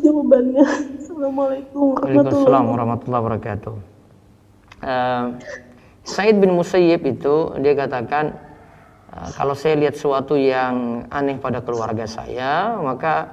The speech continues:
Speaker 2: eh, itu karena dosa-dosa yang saya perbuat," gitu. Ya,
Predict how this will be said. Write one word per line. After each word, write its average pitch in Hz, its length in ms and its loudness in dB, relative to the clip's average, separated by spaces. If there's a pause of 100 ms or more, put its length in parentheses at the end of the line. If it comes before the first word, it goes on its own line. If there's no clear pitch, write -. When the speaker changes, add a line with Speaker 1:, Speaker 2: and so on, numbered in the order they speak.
(1040)
Speaker 2:
eh, 123 840 -8 (140)
itu 165 140 0
karena 175 320 0
dosa-dosa 160 500 0
yang 123 140 -6
saya 131 160 -6
perbuat," 123 460 0 (100)
gitu. 107 180 -10 (1400)
Ya, - 160 -18